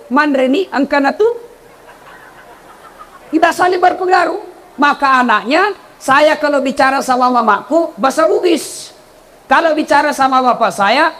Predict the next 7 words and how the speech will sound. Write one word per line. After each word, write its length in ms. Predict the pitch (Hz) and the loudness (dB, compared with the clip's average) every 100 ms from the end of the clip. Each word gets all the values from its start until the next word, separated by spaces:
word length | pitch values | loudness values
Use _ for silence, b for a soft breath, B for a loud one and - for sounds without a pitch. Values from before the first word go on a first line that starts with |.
| - | -4
bahasa 240 | 247 294 285 | -4 -2 -2
Petinjo. 640 | 311 - 359 330 277 - - - - - - - - - - - - - - - - - - - - | -2 0 0 2 0 -2 -12 -20 -20 -20 -20 -20 -20 -20 -20 -20 -20 -20 -20 -20 -20 -20 -20 -16 -4
Pernah 240 | 220 262 262 | -2 0 -2
saya 160 | 240 | -2
tanya 240 | 247 240 220 | 0 0 2
bapak 240 | 208 202 | 0 0
saya, 400 | 208 202 156 127 | 0 2 2 -2